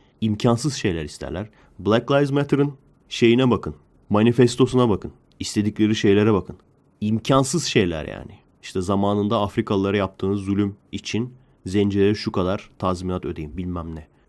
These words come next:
O parayla kalsa neyse, imkansız şeyler istiyorlar. Bir bakın manifestolarına. Evet, böyle insanlar var.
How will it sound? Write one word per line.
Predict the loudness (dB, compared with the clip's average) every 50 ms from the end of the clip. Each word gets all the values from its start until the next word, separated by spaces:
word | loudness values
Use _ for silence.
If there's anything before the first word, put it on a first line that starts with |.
| _
O | -12 -12 -6
parayla | -4 -2 0 0 0 -2 0
kalsa | 0 -2 0 0 -2
neyse, | -4 -4 -4 -6 -6
imkansız | -6 -6 -6 -2 -2 -2 -2 -2 -4 -10
şeyler | -4 -4 -2 -2 -2 -6
istiyorlar. | -10 -14 -12 -12 -12 -12 -12 -16 -20 _ _ _ _ _ _ _ _
Bir | -2 2
bakın | 2 2 2 2 -2
manifestolarına. | -2 -2 -6 -6 -8 -8 -10 -8 -8 -8 -6 -6 -8 -10 -12 -14 -14 _ _ _ _ _ _ _
Evet, | 0 0 0 4
böyle | 6 8 8 8 8 6
insanlar | 4 4 2 0 0 0 0 0
var. | 0 0 -2 -2 -4 -14